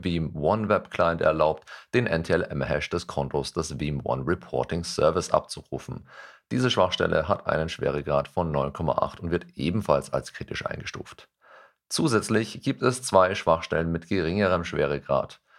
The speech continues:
Bei C V E zwanzig dreiundzwanzig drei acht fünf vier neun kann ein Benutzer mit der Rolle Veeam One Power User durch Cross-Site-Scripting Zugriff auf den Token eines Administrators erhalten.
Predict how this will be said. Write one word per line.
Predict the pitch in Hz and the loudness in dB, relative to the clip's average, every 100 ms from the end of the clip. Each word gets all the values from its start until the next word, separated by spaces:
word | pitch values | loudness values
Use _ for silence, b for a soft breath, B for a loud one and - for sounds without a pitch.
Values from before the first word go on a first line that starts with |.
| b b b | b b b
Bei | - 62 | -2 -2
C | - 82 | -2 0
V | 76 | 2
E | 82 | 0
zwanzig | - 80 76 | -2 -4 0
dreiundzwanzig | 80 98 101 98 92 87 | 2 2 2 0 -2 -2
drei | 90 98 95 | 2 2 4
acht | 95 - - - | 0 -2 -8 -8
fünf | - 92 | -4 -4
vier | - 80 73 | -2 -2 0
neun | 82 101 110 | 2 2 0
kann | 104 110 101 | 0 0 0
ein | 85 85 | -2 -2
Benutzer | 78 90 113 - 98 | -2 -2 -2 0 0
mit | 123 117 | 2 2
der | |
Rolle | 90 90 82 82 | 2 2 0 -2
Veeam | 101 95 | -2 -2
One | - 78 76 | -2 -2 -4
Power | - 82 110 98 | -2 2 2 2
User | 92 90 92 87 B B - | -2 0 0 0 B B -2
durch | 123 - | 0 -2
Cross-Site-Scripting | - 85 - 85 - - 82 - 80 78 | -2 -2 0 -2 0 0 0 0 -4 -4
Zugriff | - 82 78 - - | -8 -6 -6 -4 -2
auf | - - | -2 -2
den | 85 85 | -2 -2
Token | - 73 71 80 78 B B | -2 -2 -2 -4 -6 B B
eines | - 69 78 - | 0 0 -2 -2
Administrators | 71 - 76 82 - - 80 95 - | -4 -2 -2 -2 0 2 4 2 2
erhalten. | 80 78 73 69 65 60 | 0 2 0 -2 -8 -10